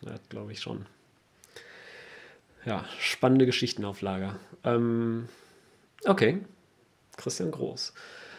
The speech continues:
Haben wir, äh, sonst noch was zu der Personalie? Was hoffen wir?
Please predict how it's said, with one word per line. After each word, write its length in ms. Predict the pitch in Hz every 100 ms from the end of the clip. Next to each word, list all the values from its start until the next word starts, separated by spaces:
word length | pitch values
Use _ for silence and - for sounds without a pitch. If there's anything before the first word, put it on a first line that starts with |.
| - _ _ _ _ -
Haben 240 | 131 160
wir, 600 | 160 156 151 143 143 143
äh, 60 | 139
sonst 240 | 147 127
noch 80 | 123
was 240 | 113 - -
zu 140 | 120
der 400 | 107 104 104 98 - - - -
Personalie? 720 | 113 110 107 104 104 101 104 - -
Was 180 | 117 -
hoffen 220 | 143 113
wir? 160 | 104